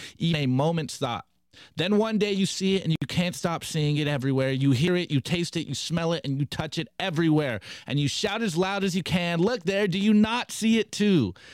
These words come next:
And your friends and your family look, but they do not see.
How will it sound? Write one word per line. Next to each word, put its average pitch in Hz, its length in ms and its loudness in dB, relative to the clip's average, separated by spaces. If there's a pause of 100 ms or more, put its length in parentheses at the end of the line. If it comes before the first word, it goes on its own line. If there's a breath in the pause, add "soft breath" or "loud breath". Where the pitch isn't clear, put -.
(300 loud breath)
And 139 120 0
your 147 100 0
friends 180 360 -4
and 170 100 0
your 175 80 2
family 156 440 0
look, 147 280 2
but 120 240 -4
they 147 140 0
do 147 140 4
not 135 360 -2
see. 156 440 0